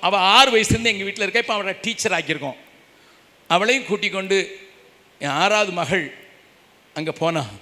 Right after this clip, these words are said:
அங்கே போயிட்டு வந்த உடனே நான் கேட்டேன், "என்னம்மா நீ அதை கொடுத்த போது அந்த பிள்ளைங்க?" அப்படிங்க, அவங்க நம்பவே இல்லை டாடி, நம்பவே இல்லை. ஏன்னா எனக்கு போட்டிருக்க ட்ரெஸ் அவளுக்கு கிடைக்குது, நாளைக்கு கண்டிப்பாக வருவேன்னு சொல்லியிருக்காங்க.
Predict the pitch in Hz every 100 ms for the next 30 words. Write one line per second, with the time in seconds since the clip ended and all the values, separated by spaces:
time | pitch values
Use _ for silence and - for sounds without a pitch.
0 | - - _ _ _ _ _ _ _ -
1 | 127 147 180 175 165 170 180 160 - 160
2 | 156 135 101 - - - _ - 135 180
3 | 185 220 220 - - - - _ _ _
4 | _ - 147 139 180 190 190 190 180 170
5 | 185 156 151 151 117 - _ _ _ _
6 | _ _ - 185 208 185 160 165 165 156
7 | 175 196 233 277 254 233 214 214 240 202
8 | 185 190 220 233 220 180 135 107 - -
9 | - _ _ _ 202 208 151 160 226 214
10 | 226 247 240 208 226 254 240 254 240 240
11 | 220 226 175 120 - - - - _ _
12 | 127 151 220 - - 285 220 277 240 233
13 | 233 226 220 214 208 190 156